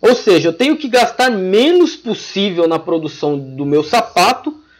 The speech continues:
para que eu, no final das contas, lá na, no, na hora da venda,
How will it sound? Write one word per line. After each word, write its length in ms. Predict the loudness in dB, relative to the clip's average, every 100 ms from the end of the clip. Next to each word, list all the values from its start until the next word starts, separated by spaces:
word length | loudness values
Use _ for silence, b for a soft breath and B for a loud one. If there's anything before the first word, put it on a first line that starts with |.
| b -2
para 180 | 0
que 120 | 2 0
eu, 80 |
no 140 | -2 -2
final 380 | -2 0 0 2
das 220 | 0 -2
contas, 440 | 0 0 0 -4
lá 180 | -2 0
na, 240 | 0 0
no, 460 | 0 2 2 2 0
na 120 | 2
hora 200 | 2 4
da 160 | 2 0
venda, 580 | 2 2 4 2 0